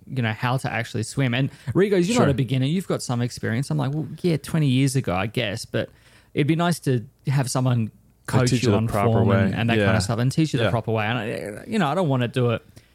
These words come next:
Speaker 1: competitively or anything like that, but just to get the, make sure that I've got the technique right and all that kind of stuff. And then the rest of it comes down to practice. But even just now with, like, the shaky knee, it would be nice just to get into the pool a couple of times a week and just even walk laps for,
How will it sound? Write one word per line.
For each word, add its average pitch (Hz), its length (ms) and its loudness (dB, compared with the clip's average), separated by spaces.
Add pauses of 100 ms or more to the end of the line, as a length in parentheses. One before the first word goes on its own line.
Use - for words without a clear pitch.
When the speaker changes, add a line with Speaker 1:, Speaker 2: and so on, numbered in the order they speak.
(600)
Speaker 1:
competitively 123 580 2
or 117 60 2
anything 113 260 0
like 107 160 -2
that, 123 200 -2
but 127 80 -4
just 175 180 -4
to 170 60 -4
get 123 180 -2
the, 101 100 -6
make 135 240 0
sure 135 140 -2
that 117 120 0
I've 117 80 0
got 107 140 -2
the 107 60 -6
technique 110 480 -4
right 110 240 0
and 107 120 -2
all 110 160 0
that 113 120 -2
kind 107 140 -2
of 113 80 0
stuff. 107 240 -4
And 117 120 2
then 117 80 4
the 113 80 4
rest 131 200 0
of 120 80 -4
it - 60 -8
comes 107 180 -4
down 104 180 -6
to - 60 -16
practice. 107 420 -4
But 113 240 -2 (600)
even 185 240 0
just 147 160 0
now 123 260 2
with, 117 360 -2
like, 117 240 -4
the 120 80 -2
shaky 123 360 -2
knee, 117 180 0
it 117 40 2
would 113 80 -2
be 120 100 -2
nice 123 320 0
just 127 200 -4
to 123 60 -2
get 117 120 0
into 113 180 -4
the 107 100 -4
pool 117 260 0
a - 20 -2
couple 117 240 -4
of 110 80 -4
times 113 320 0
a 110 60 -2
week 110 360 0
and 120 120 0
just 123 300 0
even 120 360 2
walk 110 260 0
laps 110 640 -6
for, 110 300 -2